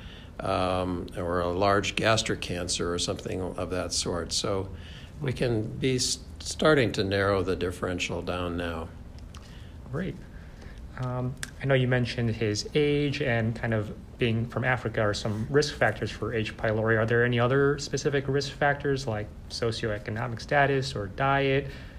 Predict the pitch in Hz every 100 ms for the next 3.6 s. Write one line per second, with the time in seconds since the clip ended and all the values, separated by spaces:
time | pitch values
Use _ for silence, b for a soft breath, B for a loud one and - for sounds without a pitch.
0 | - 117 104 104 98 - - 143 - -
1 | 151 143 147 147 143 143 143 139 143 139
2 | 139 110 117 - - 107 117 - 104 110
3 | 110 - 101 113 110 110